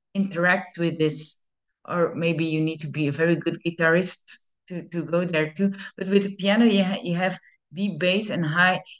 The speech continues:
You, you can, you can just expand your chords in, in so many ways,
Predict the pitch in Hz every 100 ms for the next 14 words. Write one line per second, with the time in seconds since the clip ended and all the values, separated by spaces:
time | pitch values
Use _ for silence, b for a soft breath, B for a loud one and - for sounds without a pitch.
0 | _ 185 190 185 185 190 180 175 170 170
1 | 175 175 165 180 180 - - - _ _
2 | - 175 - - 190 208 185 170 170 -
3 | 190 226 226 - - - 175 180 170 -
4 | 170 160 160 151 _ _ _ - 185 180
5 | 180 170 151 151 175 180 -